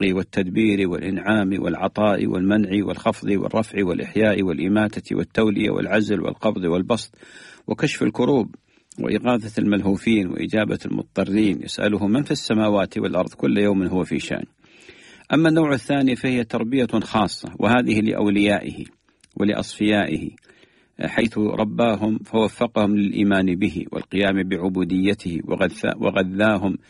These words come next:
بمعرفته والإنابة إليه، وأخرجهم من الظلمات إلى كل خير، وحفظهم من كل شر. ولهذا كان من أدعية ال-، ال-، الأصفياء الأنقياء الأتقياء الواردة في، آه، كتاب الله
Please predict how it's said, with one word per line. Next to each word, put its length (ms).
بمعرفته 800
والإنابة 640
إليه، 420
وأخرجهم 600
من 200
الظلمات 580
إلى 240
كل 280
خير، 380
وحفظهم 600
من 120
كل 260
شر. 280
ولهذا 460
كان 320
من 140
أدعية 680
ال-، 260
ال-، 280
الأصفياء 840
الأنقياء 680
الأتقياء 680
الواردة 500
في، 300
آه، 220
كتاب 420
الله 320